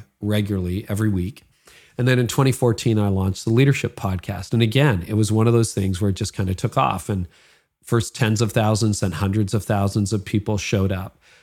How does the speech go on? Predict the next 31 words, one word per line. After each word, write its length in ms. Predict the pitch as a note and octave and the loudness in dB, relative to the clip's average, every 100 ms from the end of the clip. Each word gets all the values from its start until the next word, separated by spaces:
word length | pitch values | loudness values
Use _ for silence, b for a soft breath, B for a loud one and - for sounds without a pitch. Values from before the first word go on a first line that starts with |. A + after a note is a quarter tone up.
| b | b
So 160 | - B2+ | 0 2
fast 320 | E3 G#3 - | 4 4 2
forward 280 | C3+ A#2+ G#2+ | 2 2 0
to 60 | |
twenty 300 | - B2+ A#2 | -2 0 2
fifteen, 560 | G#2 - C#3 - G#2+ F#2+ | 2 0 -2 0 0 2
a 40 | |
year 260 | F#2+ G2+ G#2+ | 2 2 2
later 440 | G2+ G#2 A2 G2 | 2 2 2 0
after 300 | F#2 G2 - | -2 -4 -2
I 40 | G2+ | -2
launched 300 | F#2+ G2 - | -2 -4 -8
the 60 | |
podcast, 720 | - - A2+ A2+ G#2+ F#2+ G2+ - b b b b b | -8 -2 -2 -2 -4 -4 -6 -12 b b b b b
and 300 | C3+ B2 A#2 - | 0 2 2 2
I 140 | B2 | 2
had 360 | A#2+ A#2 G#2 - | 2 2 0 -6
some, 260 | - G#2 G2+ | -4 -2 0
a 80 | B2 | 2
little 180 | B2+ C#3+ | 6 6
bit 140 | A#2 | 4
of 60 | G#2 | 0
speaking 400 | - D3 C#3+ C3 | 0 0 2 2
income, 580 | B2+ B2 B2 A#2 A#2 - - | 0 2 2 2 0 -4 -4
hadn't 260 | - A#2+ A2+ | 0 2 4
monetized 540 | A2+ A2+ G#2+ A2 G2+ | 4 2 2 2 0
the 60 | G2+ | -2
podcast 600 | A2+ G#2 - G#2 G2+ A2 | 0 0 0 -2 0 -2
or 40 | |
the 80 | G2+ | -2
blog, 540 | G2 G#2 G#2 G2+ G#2 | 0 2 4 2 0